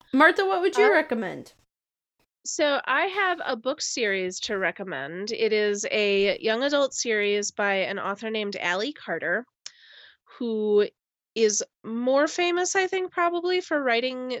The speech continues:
Speaker 2: the s-, nope. I was just about to give her credit for writing the selection books. She did not do that. That would be Kira Cass, and I apologize for that mix-up.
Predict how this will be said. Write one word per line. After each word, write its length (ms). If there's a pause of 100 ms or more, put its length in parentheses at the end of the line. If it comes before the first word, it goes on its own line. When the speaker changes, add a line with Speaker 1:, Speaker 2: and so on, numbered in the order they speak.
(120)
Speaker 2:
the 500 (220)
s-, 480
nope. 460 (300)
I 180
was 180
just 240
about 240
to 100
give 200
her 120
credit 320
for 140
writing 400
the 160
selection 680
books. 320
She 220
did 180
not 300 (160)
do 240
that. 360 (540)
That 140
would 140
be 100
Kira 380
Cass, 460
and 120
I 100
apologize 720
for 120
that 220
mix-up. 420